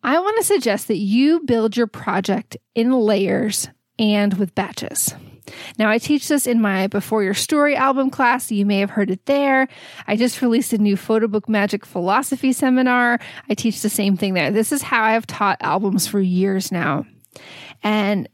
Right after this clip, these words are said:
for me, this is kind of my natural inclination, and I know that it can be, help you be more productive as well. So by layers, what I mean is, what is the overall foundation of the book? Is it an actual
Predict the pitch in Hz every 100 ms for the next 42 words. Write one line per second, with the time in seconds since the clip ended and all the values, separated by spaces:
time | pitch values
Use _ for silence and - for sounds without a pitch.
0 | - - 226 220 330 427 247 214 202 -
1 | 311 - 294 240 214 208 202 185 - 262
2 | 233 226 226 220 226 208 185 208 196 208
3 | 226 240 - - 208 196 202 196 196 190
4 | - _ _ - 226 208 185 233 269 233
5 | 220 196 190 - 208 190 185 185 185 196
6 | 202 185 87 - - _ _ - - -
7 | - - - - - - 240 233 220 -
8 | 214 233 226 220 277 349 277 220 202 208
9 | 214 214 208 214 - 214 202 185 185 -
10 | - - _ _ 208 277 302 285 247 -
11 | 220 220 208 208 196 202 180 - 226 208
12 | 190 175 208 208 - 208 185 202 185 180
13 | - - - _ - - - 226 226 226
14 | 226 226 - 269 226